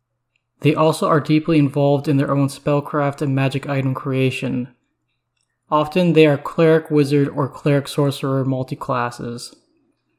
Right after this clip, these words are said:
Apothecars are alchemists by trade in the Mistran faith. They train for and have a specialized knowledge in fabricating and identifying potions, salves,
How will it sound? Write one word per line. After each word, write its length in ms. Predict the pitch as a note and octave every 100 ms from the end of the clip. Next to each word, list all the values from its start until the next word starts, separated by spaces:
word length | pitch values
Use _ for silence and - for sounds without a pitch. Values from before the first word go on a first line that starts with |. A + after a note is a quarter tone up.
| _ -
Apothecars 920 | E3+ - F3 E3+ E3 F3+ E3+ F3 E3+ -
are 240 | E3+ D#3
alchemists 480 | E3 D#3 E3+ E3 D#3+
by 160 | - D#3
trade 380 | - D3+ C#3+ C#3+
in 140 | C#3
the 60 | C3
Mistran 400 | B2+ - C3+ B2+
faith. 560 | - D3 C3+ B2+ - _ _ _ _ _
They 100 | -
train 420 | C#3 - D#3 E3+ F3
for 380 | E3+ D#3+ D#3+
and 140 | D#3 C#3+
have 240 | D3+ C#3
a 40 | C#3
specialized 640 | - D3 - D#3+ D3+ C3+
knowledge 420 | C#3 C3+ C3+ C3+
in 140 | - C#3+
fabricating 760 | D3 D3 D#3 - D3+ D3 D3+
and 100 | D3
identifying 640 | C3+ C3 C#3 C#3+ D3+ C#3 C3+
potions, 840 | - C#3+ C#3 D#3 D3+ D3 - _
salves, 800 | - - D#3 C#3 C#3 C#3 - -